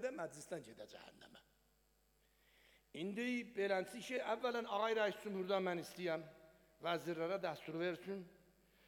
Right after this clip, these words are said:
ki, xazı olmasınlar nümayəndənin sıxıntısının, fişarının qabağında. Abruy nizamdır, abruy inqilabdır. İki yüz iyirmi min şəhidin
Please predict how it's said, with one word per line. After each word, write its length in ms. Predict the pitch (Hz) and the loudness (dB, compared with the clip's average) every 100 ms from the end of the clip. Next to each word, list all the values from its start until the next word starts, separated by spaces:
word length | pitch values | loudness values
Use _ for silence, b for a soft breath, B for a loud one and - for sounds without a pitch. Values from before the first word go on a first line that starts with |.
| b | b
ki, 80 | - | -6
xazı 400 | - 185 180 180 | 0 6 6 8
olmasınlar 640 | 269 254 269 262 220 190 151 | 8 10 6 6 2 2 2
nümayəndənin 640 | 180 175 170 160 170 165 | 2 2 2 2 0 0
sıxıntısının, 800 | - - 185 180 175 175 175 160 | -4 -6 -4 -2 -2 -2 -2 -2
fişarının 500 | - 175 160 156 156 | 0 2 4 2 0
qabağında. 600 | 151 147 131 127 131 120 - - - - - - | 2 2 0 -2 -4 -4 -8 -20 -20 -20 -16 2
Abruy 540 | 170 165 175 226 269 | 4 4 2 0 0
nizamdır, 640 | 240 160 147 160 175 254 240 - - - 165 | -2 -2 -4 -6 -8 -10 -10 -18 -20 -6 2
abruy 460 | 165 147 180 247 | 2 2 -4 -4
inqilabdır. 720 | 214 - 131 120 - 196 226 - b b b | -6 -6 -6 -8 -8 -10 -10 -12 b b b
İki 260 | 160 - 247 | -10 -8 -6
yüz 200 | 302 208 | -6 -6
iyirmi 300 | 202 147 175 | -6 -6 -8
min 120 | 254 | -8
şəhidin 760 | - - 143 131 135 247 269 | -8 -10 -8 -8 -6 -4 -4